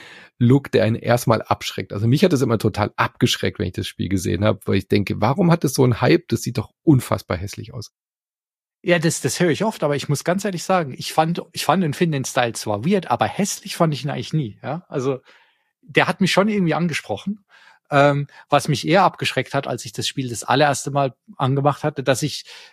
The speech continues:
Speaker 2: ich war so ein bisschen, äh, auch wieder Erwartungshaltung, weil ich hatte irgendwie gelesen, Adventure Game und so weiter, ja, und dann hab ich das Spiel angemacht und hab einfach nur so ein Bild gehabt,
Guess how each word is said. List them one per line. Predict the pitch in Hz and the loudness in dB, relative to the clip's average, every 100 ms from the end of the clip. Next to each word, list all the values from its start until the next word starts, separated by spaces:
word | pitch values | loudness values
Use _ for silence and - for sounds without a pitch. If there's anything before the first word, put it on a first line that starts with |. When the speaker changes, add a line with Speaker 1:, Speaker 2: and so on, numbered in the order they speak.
| _ | _
Speaker 2:
ich | 156 - | -10 2
war | 151 156 | 4 4
so | |
ein | 156 | 2
bisschen, | 170 - 156 143 139 139 | 0 0 -2 -2 -2 -4
äh, | - 127 123 131 - - - - | -2 0 0 -4 -8 -10 -12 0
auch | 156 | 2
wieder | 180 131 | 4 4
Erwartungshaltung, | 123 117 127 151 135 - 107 107 156 160 | 2 4 2 2 -2 -2 -2 -2 -4 0
weil | 127 120 | 0 0
ich | - | -2
hatte | 127 | -2
irgendwie | 135 107 | -2 -4
gelesen, | 104 113 123 | -2 -2 -2
Adventure | 120 - 135 165 151 | -4 0 2 2 0
Game | 156 156 | 0 0
und | 156 | 0
so | 127 | 0
weiter, | 123 135 147 135 | 2 2 4 4
ja, | 117 | 4
und | |
dann | 131 113 | 2 -2
hab | 113 | -6
ich | |
das | - - | -8 -8
Spiel | - 117 | -4 -4
angemacht | 127 139 147 160 - | -2 0 2 2 2
und | 127 | 0
hab | 135 | 2
einfach | 156 135 | 0 2
nur | 147 | 2
so | 131 | 2
ein | 120 | 4
Bild | 165 180 | 4 2
gehabt, | 107 107 - | 0 -2 -2